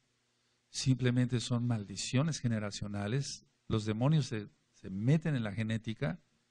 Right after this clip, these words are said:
y crean todos estos problemas. Ahora, normalmente el, el iris de una persona,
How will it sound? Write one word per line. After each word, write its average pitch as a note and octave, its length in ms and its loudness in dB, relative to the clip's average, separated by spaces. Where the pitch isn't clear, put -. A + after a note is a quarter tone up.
y G#2+ 100 -4
crean A#2+ 260 2
todos A2+ 180 -4
estos - 260 -10
problemas. E2+ 640 -10
Ahora, F#2+ 440 2
normalmente D#3+ 1120 4
el, G#2 220 0
el A2 220 4
iris F#3 300 12
de C3 100 4
una C3 240 4
persona, G#2 580 -2